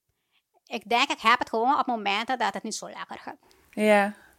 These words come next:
Speaker 1: Eh, maar ik vind mezelf waard. Ik vind dat ik net zoveel waard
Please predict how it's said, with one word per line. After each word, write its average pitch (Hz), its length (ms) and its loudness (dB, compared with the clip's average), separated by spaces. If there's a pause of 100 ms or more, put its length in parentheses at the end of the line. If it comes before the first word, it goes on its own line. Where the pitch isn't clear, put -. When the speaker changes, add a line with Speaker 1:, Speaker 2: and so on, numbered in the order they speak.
(800)
Speaker 1:
Eh, 330 580 -20
maar 202 460 -4
ik 226 280 -14
vind 220 300 -8
mezelf 208 400 -6
waard. - 520 -12 (1400)
Ik 226 180 -20
vind 214 220 -8
dat 214 140 -8
ik 214 60 -14
net 202 240 -8
zoveel 214 360 -12
waard 202 340 -6